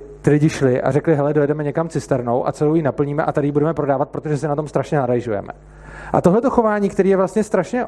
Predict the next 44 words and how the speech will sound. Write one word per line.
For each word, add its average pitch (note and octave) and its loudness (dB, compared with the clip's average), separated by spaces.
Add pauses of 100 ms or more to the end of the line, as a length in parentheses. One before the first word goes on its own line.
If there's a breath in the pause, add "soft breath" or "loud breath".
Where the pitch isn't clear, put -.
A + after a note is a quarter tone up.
(120)
odsuzovaný, D3 0 (460 loud breath)
tak D#3 4
ve F3+ 4
skutečnosti G#3+ 2
těm A3+ 2
lidem A3+ 4
pomáhá. G#3 0 (520 soft breath)
Ona, G#3 0 (260)
ona D#3+ 2
je B3 2
pravda, A3+ 2
že, C#3+ 0 (220)
že C3+ 0
ty D#3+ 2
lidi D3+ 2
potom D3 -4
to E3 2
mají D#3 2
horší, D3 -2
než D#3 0
kdyby D3 0
to D3+ 4
tam D#3 0
celý C#3+ -2
bylo C#3 0
v A#2+ -10
pohodě C3+ 2
bez B2+ 0
té C#3 -8
bouře. A#2 -2 (420 loud breath)
Jenže E3+ 4 (200 loud breath)
jejich G3 4
problém G3+ 2
není A#3+ 2
to, F3+ 2
že D#3 0
ten D3+ -2
pumpař D#3 2
zvedl C#3+ 0
ceny. A#2+ -2 (320 loud breath)
Jejich F3 4
problém F#3+ 2
je A3+ 2
to, C#3+ -2